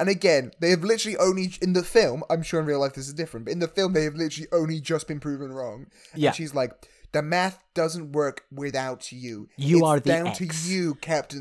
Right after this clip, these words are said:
Speaker 2: Um,
Speaker 1: Sullenberger,
Speaker 2: and
Speaker 1: that
Speaker 2: then
Speaker 1: everyone survived.
Speaker 2: Tom Hanks gets a Tom Hanks monologue where he's like,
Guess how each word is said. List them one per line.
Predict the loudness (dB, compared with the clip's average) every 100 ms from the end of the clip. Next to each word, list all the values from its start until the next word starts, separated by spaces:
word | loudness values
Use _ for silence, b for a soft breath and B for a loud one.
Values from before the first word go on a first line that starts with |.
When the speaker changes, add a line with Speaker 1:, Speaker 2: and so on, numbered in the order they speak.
| 0
Speaker 2:
Um, | 2 2
Speaker 1:
Sullenberger, | 0 -2 2
Speaker 2:
and | 4
Speaker 1:
that | 4
Speaker 2:
then | 2
Speaker 1:
everyone | 0 -4
survived. | -6 -2 -2 -2 -8 -16 -4
Speaker 2:
Tom | 2 4
Hanks | 2 0
gets | -2 -4 -2
a |
Tom | 0 2
Hanks | 2 0
monologue | 0 2 2 2
where | 2
he's | 2 0
like, | -4 -4